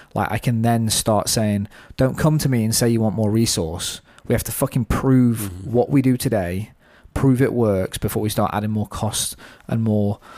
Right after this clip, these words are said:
Speaker 1: <sighs> I don't wanna say problems, but cost is probably just the right word. Add more costs into the business, because if you add more costs, you do create problems if you haven't proven out the model. We're not at the position now where it's like, "Let's just work it out together, guys."
Speaker 2: Mm-hmm.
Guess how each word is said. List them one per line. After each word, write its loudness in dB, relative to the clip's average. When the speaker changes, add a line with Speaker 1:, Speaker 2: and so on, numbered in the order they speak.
Speaker 1:
<sighs> -20
I -6
don't -2
wanna 4
say 0
problems, -2
but -4
cost 2
is -6
probably 0
just -4
the 0
right 2
word. 2
Add 0
more 2
costs 0
into -4
the -4
business, 0
because -4
if -4
you 2
add 0
more 0
costs, -2
you -2
do 2
create 0
problems -2
if -4
you 0
haven't -4
proven 0
out -2
the -6
model. -2
We're 0
not 2
at -2
the -4
position -2
now -2
where 0
it's -4
like, 0
"Let's -2
just -10
work 0
it -4
out -4
together, -6
guys." -8
Speaker 2:
Mm-hmm. -16